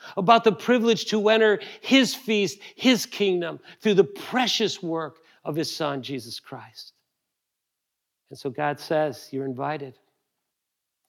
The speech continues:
Come valued, regardless of your past and your uncleanness. Come humbly the way of the cross. That is the gospel. Jesus humbled himself. Come spiritually bankrupt. We have no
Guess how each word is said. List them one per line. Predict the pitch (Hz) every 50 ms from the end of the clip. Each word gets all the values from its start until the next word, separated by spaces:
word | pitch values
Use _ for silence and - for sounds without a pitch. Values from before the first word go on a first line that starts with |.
| _ -
Come | - - 175 170 165 151 123
valued, | 107 110 139 131 131 131 127 120 120 127 123 123 120 _ _
regardless | 139 143 131 120 151 139 135 131 127 135 117 - - - - - _ _ _ _
of | - 131 127
your | 139 123
past | 127 - - - - 143 139 131 123 123 - -
and | 139 131
your | 120 120 117
uncleanness. | 117 113 110 - _ - 117 110 113 110 104 - - - - - _ _ _ _ _ - - - - _ _
Come | - - - 190 190 175
humbly | 147 - - - - - 160 160 156 147 139 143 143 139 135
the | 117 135
way | 135 123 135 131 131 127
of | 127 120
the | 123
cross. | 117 - - - 135 123 127 123 110 - -
That | - - 139 127 123
is | 123 113 -
the | - -
gospel. | 107 - 127 117 117 110 - - - - 104 101 _ _ _ _ _ _ -
Jesus | - - 135 127 107 113 117 -
humbled | - - - 113 113 120 113 110
himself. | 113 110 - - - 123 107 113 120 _ _ _ _ _ _ _ _ _ _ _ - - - -
Come | - 208 214 202 196
spiritually | - - - - 190 185 180 160 - - 175 156 143
bankrupt. | 131 113 - - 147 147 147 135 - - 151 127 - -
We | 156 151
have | 143 131
no | 131 127 135 147 156 160 170 165 160 160 160 143 -